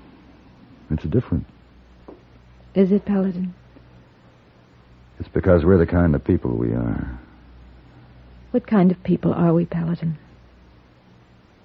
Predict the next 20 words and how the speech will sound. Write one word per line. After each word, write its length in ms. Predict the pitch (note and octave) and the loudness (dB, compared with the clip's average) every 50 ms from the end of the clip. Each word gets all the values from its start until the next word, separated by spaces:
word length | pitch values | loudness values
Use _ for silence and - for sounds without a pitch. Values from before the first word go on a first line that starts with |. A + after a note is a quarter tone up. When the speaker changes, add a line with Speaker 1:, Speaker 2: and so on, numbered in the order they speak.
| _ _ _ _ - G1+ G1+ - E2+ F2+ F2 | _ _ _ _ -18 -14 -12 -10 -8 -6 -4
Speaker 1:
We're 160 | A#1+ B1 B1+ | -2 -2 0
neither 380 | C2 D2 E2+ G#2 G#2+ F2 E2+ D2+ | 2 4 6 8 8 8 6 4
of 100 | D2 C#2 | 4 2
us 140 | D2 C2+ C#2+ | 2 2 2
ready 200 | C#2+ C#2 C#2+ C2 | 2 2 2 2
for 120 | - B1+ | 2 2
marriage. 580 | C2 D2 E2+ F2 D#2 C2 B1+ D#2 E2 C#2 A#1+ - - - - - - - - - - - - _ - - _ - - - - - - - - - - - - - - - - - - - | 4 4 4 4 4 4 2 0 0 -2 -4 -6 -10 -18 -20 -20 -20 -20 -20 -20 -20 -20 -20 _ -20 -20 _ -20 -20 -20 -20 -20 -20 -20 -20 -20 -20 -20 -20 -20 -20 -20 -20 -20 -6 0
You 140 | F2+ F2+ F2+ | 4 6 6
have 120 | - - | 6 6
to 80 | - F2 | 4 2
go 100 | F2+ E2+ | 2 2
on 120 | E2+ F2 | 4 2
with 100 | E2+ D2 | 2 2
your 160 | E2 E2+ F2 | 2 2 4
work 260 | D#2+ D#2+ F2 F#2+ - - | 4 6 4 4 4 2
because 240 | D2+ D2 D2+ D2 | -2 -2 0 -2
it's 80 | C2+ B1+ | 0 -2
important 460 | C#2+ C#2+ - - F#2 D#2 - C#2+ B1+ | -4 -4 -2 0 0 0 0 -2 -2
to 60 | B1+ | -2
you 560 | C2+ C#2+ D#2 D#2+ E2+ F2+ F#2 F2 D2 C2 A#1+ | 0 2 2 4 4 4 2 2 0 -2 -6